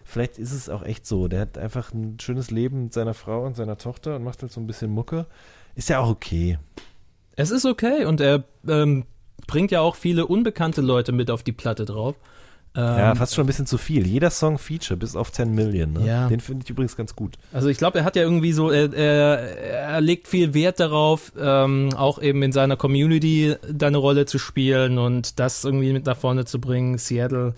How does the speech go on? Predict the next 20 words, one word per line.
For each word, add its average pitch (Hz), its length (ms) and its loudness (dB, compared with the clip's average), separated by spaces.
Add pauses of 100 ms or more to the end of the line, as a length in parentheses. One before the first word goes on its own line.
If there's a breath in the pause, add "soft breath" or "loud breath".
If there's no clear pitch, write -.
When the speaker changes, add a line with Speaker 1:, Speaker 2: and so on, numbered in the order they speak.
(340 loud breath)
Speaker 2:
als 123 260 -2
Musikstandort 131 720 0
irgendwie 123 440 0
ernst 127 260 -2
zu 131 100 -2
nehmen 123 360 2
und 117 120 0
da 117 120 0
Leute 123 300 0
irgendwie 120 200 -2
zu 120 140 -12
featuren. 120 500 -4 (600 loud breath)
Ähm, 127 540 2 (180)
das 131 160 0
ist 147 100 2
ja 147 80 4
alles 143 240 4
sehr, 143 180 4
sehr 135 460 4
schön. 202 600 0